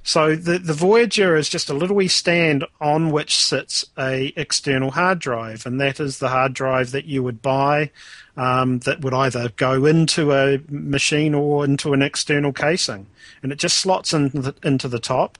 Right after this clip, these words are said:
And, um, I've got it running, and then the plan is that once a month you would then, um, I'll pop out this, um, external hard drive, take it to work where already, uh, there is the other hard drive, 'cause I bought two of them.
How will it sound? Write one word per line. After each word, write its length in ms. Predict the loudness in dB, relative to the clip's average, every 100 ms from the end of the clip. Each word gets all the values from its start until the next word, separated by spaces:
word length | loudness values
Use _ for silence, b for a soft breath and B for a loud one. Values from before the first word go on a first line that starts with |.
| B B B B B
And, 640 | 0 2 4 4 2 0 -2
um, 400 | 0 0 0 0
I've 240 | 0 0
got 140 | 0
it 100 | -2
running, 480 | 0 0 2 2 0
and 260 | -2 -2 2
then 200 | 2 2
the 60 |
plan 340 | 0 0 2 2
is 220 | 0 -2
that 180 | -6 -6 -4
once 280 | -4 -2
a 60 | -2
month 460 | 0 0 -2 -8 -14 b b _
you 320 | -4 0 0
would 300 | 2 2 0
then, 580 | -4 0 2 4 2 0 b b _
um, 520 | -8 -4 -2 -4 -6 -10 _
I'll 180 | -6 -6 -8
pop 260 | -2 -2 0
out 280 | 0 0 -2
this, 420 | -4 -2 -2 -4 b b -14
um, 420 | -8 -6 -6 -6 -6
external 480 | -8 -4 -2 -2 0
hard 260 | 0 0
drive, 460 | 0 2 2 0 -2 B B -4
take 240 | -2 -2
it 100 | -4
to 80 | -8
work 460 | -2 0 0 -4 -6
where 340 | -2 0 -2
already, 760 | -4 -2 2 2 4 2 -2 -6
uh, 260 | -8 -6 -4
there 300 | -2 0 0
is 260 | -2 -4
the 140 | -2 0
other 240 | 2 2
hard 260 | 0 -4 -4
drive, 300 | -4 -4 -6
'cause 160 | -8
I 60 | -10
bought 280 | -8 -12 -8
two 240 | -4 -2
of 120 | -2
them. 240 | -2 -2